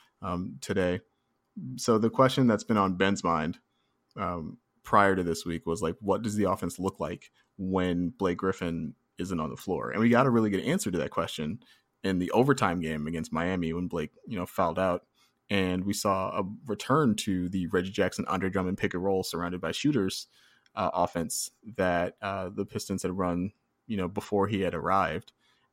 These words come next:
And it looked, it looked pretty good. It looked fine. The, the offense was not the reason why they lost that Miami game. Just like the offense was,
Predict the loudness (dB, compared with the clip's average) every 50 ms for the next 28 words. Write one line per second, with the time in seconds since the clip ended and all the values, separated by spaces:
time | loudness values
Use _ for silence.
0 | _ -2 0 2 2 2 2 2 2 2 0 0 0 -4 -12 -12 -10 -8 -6 -6
1 | -6 -6 -4 -2 0 2 2 2 2 0 -2 -4 _ _ _ -4 -2 -2 -4 -4
2 | -10 -12 -8 -4 -4 -2 -2 -2 -4 -6 -6 -8 0 4 6 6 6 4 4 2
3 | 2 4 4 4 4 4 4 2 2 2 0 0 2 2 2 0 0 -2 0 0
4 | 0 0 0 0 0 0 -2 -2 -2 -4 -4 -6 -6 -6 -6 -6 -6 -6 -6 -8
5 | -8 -8 -10 -10 -10 -10 -8 -10 -10 -12 -16 -20 -20 -20 _ _ -4 -2 -2 2
6 | 4 4 4 4 2 0 -2 0 2 2 0 2 2 0 -2 0 0 0 0 0
7 | 0 -2 -6 -8 -10